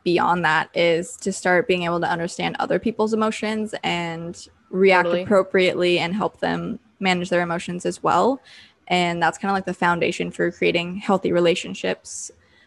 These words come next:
Speaker 1: So a tip that I would have, which also you have to have an open mind when you're going into this, but
Speaker 2: Yeah.
Speaker 1: start observing,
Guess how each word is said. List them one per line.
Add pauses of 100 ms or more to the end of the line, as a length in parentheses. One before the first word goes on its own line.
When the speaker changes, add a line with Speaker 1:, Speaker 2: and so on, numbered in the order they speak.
Speaker 1:
So (200)
a
tip
that
I
would
have,
which (120)
also (320)
you
have
to
have
an
open
mind
when
you're
going
into
this,
but
Speaker 2:
Yeah. (640)
Speaker 1:
start
observing,